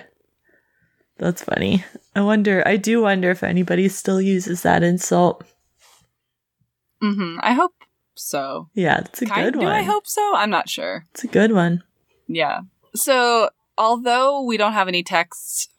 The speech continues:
Speaker 2: from her, we do have some quotes attributed to her.
Speaker 1: Okay.
Speaker 2: So credit to Mary is the idea that alchemy was like sexual reproduction.
Speaker 1: Oh, weird.
Speaker 2: With different metals being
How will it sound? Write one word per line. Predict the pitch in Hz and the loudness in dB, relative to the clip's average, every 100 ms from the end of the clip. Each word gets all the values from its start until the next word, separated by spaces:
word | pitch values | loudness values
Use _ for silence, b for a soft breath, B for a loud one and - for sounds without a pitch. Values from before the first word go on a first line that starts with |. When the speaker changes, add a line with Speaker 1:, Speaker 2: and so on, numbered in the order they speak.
| - | -4
Speaker 2:
from | 190 185 196 | 2 2 2
her, | 180 156 | 0 0
we | 156 170 | 0 -2
do | 196 | 0
have | 240 240 | 2 2
some | - 196 | 0 -2
quotes | - 175 175 - | 2 2 2 0
attributed | 180 - 196 185 160 147 | -6 -2 0 0 0 -4
to | - 143 | -4 -6
her. | 139 - - 208 | -2 -2 0 -2
Speaker 1:
Okay. | - 240 269 - _ _ | 2 2 2 -2 _ _
Speaker 2:
So | - 220 | -2 0
credit | 220 - 269 277 269 | 2 4 4 4 2
to | 262 214 202 | 4 4 4
Mary | 180 175 170 170 165 | 2 2 2 2 2
is | 175 | 2
the | 180 170 | 2 0
idea | 160 165 160 | 0 -2 0
that | 160 - | 0 2
alchemy | 160 160 - 165 160 156 151 | 0 0 -4 -4 -6 -6 -4
was | 165 160 - _ - | -4 -4 -8 _ -6
like | 165 156 - | -2 -2 -2
sexual | - 156 - 175 156 | -2 -2 0 -2 -2
reproduction. | 147 143 143 135 - 214 233 262 - | -4 -4 0 0 0 0 0 -2 0
Speaker 1:
Oh, | 208 262 220 190 | 0 2 2 0
weird. | 196 233 208 190 196 - | 0 0 0 -4 -8 -12
Speaker 2:
With | 180 180 175 - 180 | -4 0 0 -4 0
different | 196 190 190 175 | 2 4 2 2
metals | 175 180 185 180 196 185 | 2 4 4 2 0 -2
being | 185 175 170 170 160 | -4 -2 -2 -4 -10